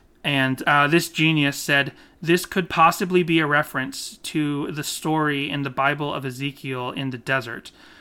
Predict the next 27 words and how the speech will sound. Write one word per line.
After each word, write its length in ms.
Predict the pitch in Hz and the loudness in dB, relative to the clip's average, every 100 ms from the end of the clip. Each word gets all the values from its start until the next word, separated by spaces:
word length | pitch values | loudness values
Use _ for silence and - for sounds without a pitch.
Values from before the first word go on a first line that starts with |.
| - _ | -20 _
whose 280 | - 151 127 | 0 0 0
dry 320 | - 143 156 | 0 4 4
bones 420 | 151 143 139 131 | 2 0 0 -2
were 120 | 139 | -6
brought 280 | 123 135 135 | -2 0 0
back 180 | 139 135 | 0 -2
to 140 | - 131 | -4 -6
life. 480 | 120 123 139 - - - _ - | -4 -6 -10 -18 -20 -20 _ -8
This 260 | 143 170 - | -2 -2 2
Bible 400 | 160 156 156 143 | 2 4 2 0
reference 480 | 135 - 131 131 | -2 -2 -6 -6
is 180 | - 139 | -6 -8
probable 600 | - - 147 143 131 131 | -8 -2 0 0 -4 -8
given 380 | 127 139 135 131 | -6 -6 -4 -4
Relient 360 | 131 127 127 135 | -4 -2 -2 -4
K 260 | - 131 135 | -6 -4 -4
is 120 | - | -6
often 360 | 127 131 - 135 | -6 -8 -12 -12
characterized 800 | - 139 135 131 123 117 123 | -4 -2 -2 -6 -6 -6 -6
as 120 | - 120 | -10 -12
a 40 | |
Christian 440 | - 135 - 127 | -10 -12 -10 -8
rock 240 | 127 127 - | -4 -4 -6
band." 340 | 113 139 180 - - - - - - | -10 -6 -6 -8 -20 -20 -20 -20 -4
Now, 460 | 151 147 143 135 - _ _ - 160 160 | 0 0 0 -4 -10 _ _ -8 -8 -2
I 140 | 156 165 | 0 2
often 800 | 156 160 185 - 185 170 165 | 4 2 2 -2 -2 -2 -4